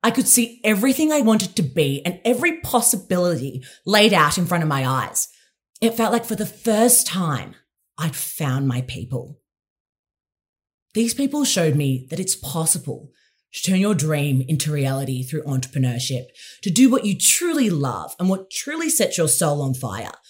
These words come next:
and not just as a side hustle, but as a full-blown business and career.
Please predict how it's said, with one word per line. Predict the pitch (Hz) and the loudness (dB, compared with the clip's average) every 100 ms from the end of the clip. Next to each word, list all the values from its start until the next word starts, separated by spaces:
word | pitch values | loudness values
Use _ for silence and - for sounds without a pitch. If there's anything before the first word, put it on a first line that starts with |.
| _ _ - | _ _ 4
and | 233 | 8
not | 262 359 | 8 6
just | 370 330 | 0 0
as | 233 | 2
a | |
side | - 208 170 151 | 2 4 2 2
hustle, | 127 131 - - - _ _ | 0 -2 -4 -8 -20 _ _
but | 175 | -2
as | 180 170 | 2 2
a | |
full-blown | - - 170 170 190 175 151 139 | 0 -4 0 2 2 2 2 0
business | 131 139 127 135 113 - | 0 -2 0 2 0 0
and | 143 | -4
career. | - 127 107 110 | -4 -6 -6 -12